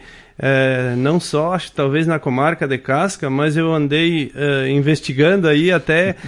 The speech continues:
<laughs> na questão de Paraná e Santa Catarina, do sul do, do país aqui,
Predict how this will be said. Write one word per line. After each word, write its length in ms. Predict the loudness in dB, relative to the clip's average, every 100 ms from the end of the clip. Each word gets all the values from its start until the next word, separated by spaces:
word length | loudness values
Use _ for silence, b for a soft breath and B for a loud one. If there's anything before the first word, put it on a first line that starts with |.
| B
<laughs> 180 | B -2
na 220 | 0 2
questão 500 | 0 0 0 0 2
de 180 | 2 0
Paraná 600 | 0 0 2 0 0 2
e 120 | 0
Santa 360 | 0 -2 -2
Catarina, 720 | -4 -2 0 0 0 -2 -4 b b
do 160 | -2 0
sul 300 | 0 -2 0
do, 320 | 0 0 -2
do 240 | -2 -2 0
país 460 | 0 0 0 0
aqui, 360 | 0 -2 -6